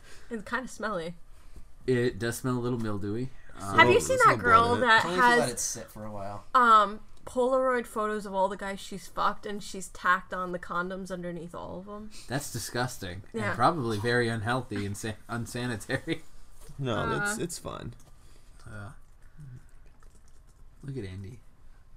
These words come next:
Speaker 2: And Woods, don't you just wanna get over there and just coddle him?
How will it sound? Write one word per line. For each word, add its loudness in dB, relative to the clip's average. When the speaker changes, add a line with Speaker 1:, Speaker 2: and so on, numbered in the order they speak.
Speaker 2:
And -14
Woods, -10
don't -8
you -10
just -14
wanna -4
get -6
over -4
there -4
and -8
just -14
coddle -10
him? -8